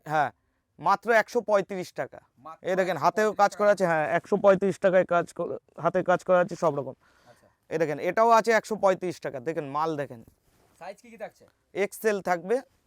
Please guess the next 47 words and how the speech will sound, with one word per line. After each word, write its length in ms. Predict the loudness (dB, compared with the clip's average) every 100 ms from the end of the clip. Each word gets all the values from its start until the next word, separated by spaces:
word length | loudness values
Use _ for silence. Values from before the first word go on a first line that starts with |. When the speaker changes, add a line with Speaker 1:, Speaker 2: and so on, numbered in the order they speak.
| _ _ _ -16
Speaker 1:
আপনার 300 | -10 -8 -10 _ _ _
এক্সএল, 480 | -8 -8 -4 -2 -2 -6 _ _
একশো 280 | -10 -8 -4
পঁয়ত্রিশ 340 | -2 -2 -4 -6
টাকার 200 | -4 -4
এই 80 |
মালটা 280 | -4 -6 -4
ডাবল 260 | -4 -2 -4
এক্সএল 260 | -6 -8
ও 60 | -6
পেয়ে 200 | -6 -6
যাবেন। 220 | -8 -10
এই 60 | _
Speaker 2:
মানে 340 | _ _ -10
Speaker 1:
দেখেন। 200 | -8 -10
Speaker 2:
এক্সএল, 200 | -16 -20
ডাবল 240 | -20 -20 -20
এক্সএল 160 | -10
সব 80 | -4
Speaker 1:
হ্যাঁ, 100 | -4
Speaker 2:
রকমই 140 | -4
Speaker 1:
হ্যাঁ, 120 | -12 -14
Speaker 2:
পাওয়া 140 | -16
যাবে। 200 | -18 _ _
Speaker 1:
হ্যাঁ। 160 | -12 -12 -14 _ _
Speaker 2:
আচ্ছা। 260 | _ _ -6
Speaker 1:
এক্সএল, 400 | -6 -2 0 2
ডাবল 220 | 2 0
এক্সএল 240 | -2 -4
সব 220 | -2 -2 0
রকম 240 | -2 -2
পাওয়া 180 | -2 -2
যাবে। 200 | -4 -8 -16 _ _
Speaker 2:
আচ্ছা। 200 | _ _ _ _ _ _ _
Speaker 1:
এই 80 | -8
দেখুন, 200 | -8 -6
Speaker 2:
এই 100 | -4
Speaker 1:
এই 80 | -2
Speaker 2:
হচ্ছে 180 | 0 -2
Speaker 1:
একটা 160 | -2
Speaker 2:
এটা। 40 | -10 _ _ _ _
Speaker 1:
মধুবনীর 460 | -4 -4 -2 -4 -4
মধ্যে 240 | -6 -4
দেখাচ্ছি। 460 | -2 -2 -4 -8 -16
Speaker 2:
মধুবনীর 360 | -18 -20 -20 -20
উপরে। 200 | -20 -8
Speaker 1:
হ্যাঁ, 220 | -4 -4